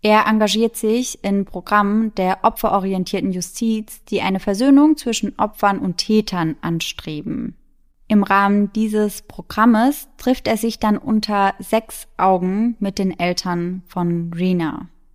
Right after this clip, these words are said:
Er bittet sie um Vergebung und entschuldigt sich für seine Tat. Und Renas Eltern nehmen die Entschuldigung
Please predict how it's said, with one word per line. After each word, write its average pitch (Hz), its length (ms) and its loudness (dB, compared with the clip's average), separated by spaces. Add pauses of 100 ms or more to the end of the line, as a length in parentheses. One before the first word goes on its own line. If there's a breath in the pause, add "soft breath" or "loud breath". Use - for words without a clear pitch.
(340)
Er 208 100 0
bittet 202 360 -2
sie 196 260 -2
um 190 140 -4
Vergebung 175 760 -4
und 180 320 -6
entschuldigt 190 560 -4
sich 175 300 -8
für 180 120 -8
seine 170 300 -4
Tat. - 580 -10 (680)
Und 190 320 0
Renas 190 360 0
Eltern 214 600 0 (200)
nehmen 185 400 -2
die 196 120 -8
Entschuldigung 196 840 -4